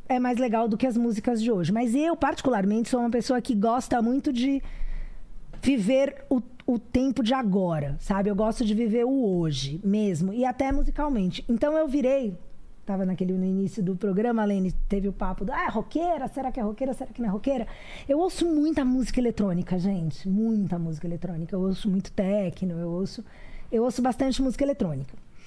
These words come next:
É, gosto muito, ainda ouço muita música clássica,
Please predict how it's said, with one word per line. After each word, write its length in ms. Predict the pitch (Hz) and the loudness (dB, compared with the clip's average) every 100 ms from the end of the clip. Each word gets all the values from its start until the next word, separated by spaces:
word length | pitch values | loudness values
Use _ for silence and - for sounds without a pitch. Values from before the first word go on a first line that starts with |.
| - - - - | -16 -14 -6 0
É, 580 | 214 202 196 185 185 - | 2 2 2 2 0 0
gosto 480 | 185 262 294 - 302 | 2 4 2 2 2
muito, 360 | 247 190 160 208 | 4 2 2 2
ainda 280 | 233 254 | 2 2
ouço 320 | 226 226 - 226 | 2 2 2 0
muita 220 | 247 320 | 2 2
música 300 | 269 - 220 | 0 0 0
clássica, 680 | - 170 202 - - 294 | 2 0 0 -2 -4 -4